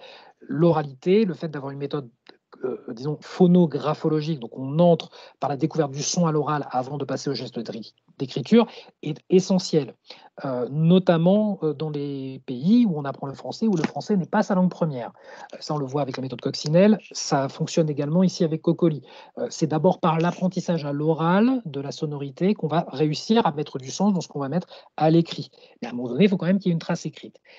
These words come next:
Donc c'est en ça où Cocoli va pouvoir répondre à ça, c'est que le manuel de code va vraiment travailler uniquement l'apprentissage à l'oral, euh, de la, euh, notion, euh, de, comment dire, de la discrimination, euh, du son, des graphèmes,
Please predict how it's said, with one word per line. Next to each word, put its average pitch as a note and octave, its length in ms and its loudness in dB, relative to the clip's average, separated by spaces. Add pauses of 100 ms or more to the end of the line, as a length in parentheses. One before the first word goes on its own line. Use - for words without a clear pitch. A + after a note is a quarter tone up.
(180)
Donc C4 120 -12
c'est F#3 100 2
en F3 80 4
ça A#3+ 180 2
où G#3 80 6
Cocoli F#3+ 440 0
va F3 140 0
pouvoir D#3 320 -2
répondre F3 440 0
à C3 80 0
ça, A#3 200 0
c'est G3+ 120 -2
que E3+ 100 -6
le D#3 60 2
manuel D#3 360 0
de C#3 100 -6
code A3 300 2
va D#3+ 160 0
vraiment E3+ 460 2
travailler D#3 580 0
uniquement A3 640 8 (340)
l'apprentissage F#3 880 0
à F3 120 2
l'oral, F3+ 420 4 (320)
euh, C3+ 600 -8
de F#3 360 4
la, F3 380 0
euh, C#3+ 220 -6
notion, F3+ 800 -2
euh, B2+ 140 -6 (520)
de, - 120 -8
comment C3+ 180 -8
dire, A#3 140 -6
de A#3 240 -8
la B3+ 80 -2
discrimination, E3+ 760 4 (340)
euh, C#3 100 0
du C#3 160 2
son, G3 460 6
des E3+ 140 4
graphèmes, F#3 680 2